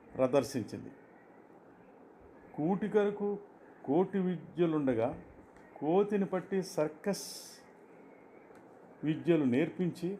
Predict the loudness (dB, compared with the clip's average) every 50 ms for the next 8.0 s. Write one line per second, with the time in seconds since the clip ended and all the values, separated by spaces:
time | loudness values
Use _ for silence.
0 | -10 -4 0 2 2 4 4 2 0 0 -2 -2 -2 -4 -4 -8 -6 -6 -6 -6
1 | -10 -14 -16 -18 -10 -4 -2 -2 -2 -2 -2 -2 -2 -2 0 -2 -2 -2 0 0
2 | 0 0 0 -4 -6 -6 -6 -6 -6 -6 -8 -10 -10 -8 -4 -2 0 2 2 2
3 | 0 0 0 0 2 2 2 2 0 0 -2 -2 -2 -4 -4 -4 -4 -4 -4 -4
4 | -4 -2 -2 -2 0 0 -2 0 0 0 0 0 -2 -2 -2 -2 -2 -2 -2 0
5 | 0 0 -2 -4 -10 -16 -20 -20 -20 -20 -20 -20 -20 -20 -20 -20 -20 -20 -20 -20
6 | -20 -14 -6 -2 0 2 2 2 2 0 -2 -2 0 -2 -2 -2 0 2 2 2
7 | 2 2 0 -2 -4 -4 -2 -2 -2 0 0 0 0 -2 -2 -2 -2 -2 -4